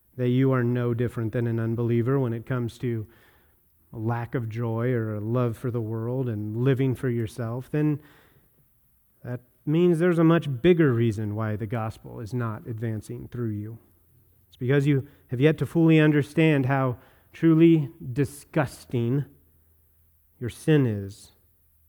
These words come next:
how truly abhorrent your rebellion against God is.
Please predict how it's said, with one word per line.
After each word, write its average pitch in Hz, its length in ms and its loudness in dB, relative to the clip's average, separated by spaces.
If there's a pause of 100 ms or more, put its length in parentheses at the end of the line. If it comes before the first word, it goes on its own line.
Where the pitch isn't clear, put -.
(760)
how 123 60 -6
truly 180 320 8
abhorrent 175 540 6
your 151 100 4
rebellion 151 580 4
against 151 400 2
God 156 380 6 (300)
is. 104 640 0